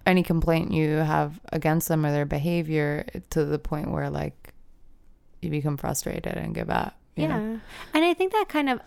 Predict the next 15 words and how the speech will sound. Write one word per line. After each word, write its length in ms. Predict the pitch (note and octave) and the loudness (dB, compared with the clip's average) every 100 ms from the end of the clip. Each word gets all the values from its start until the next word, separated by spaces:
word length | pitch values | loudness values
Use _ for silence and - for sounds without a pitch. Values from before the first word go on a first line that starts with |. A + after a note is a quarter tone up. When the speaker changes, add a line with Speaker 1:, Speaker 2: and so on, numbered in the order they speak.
| - | -2
Speaker 2:
I 80 | C4 | 2
feel, 280 | - F#3+ - - - | 4 2 0 -10 -2
I 60 | B3+ | 2
guess 220 | C#4 C#4 | 2 0
in 80 | C4 | 0
my 180 | A3+ A3 | 4 2
observation, 640 | G#3+ A3 G3+ G#3 - G#3+ | 2 -2 0 -2 0 -4
it 100 | G3 | -2
seems 320 | - G#3+ G#3 | -4 -4 -4
like 140 | G#3+ - | -4 -4
that 160 | F#3+ | -4
kind 260 | - G3+ G3 | -4 -4 -4
of 260 | G3 G3+ | -4 -8
particular 680 | - A3+ - - G#3 G#3 G3+ | -10 -10 -8 -6 -2 0 0
Libra 720 | G3 G#3 G3 F#3 F#3+ F#3+ F#3 | 0 -2 -2 0 0 2 0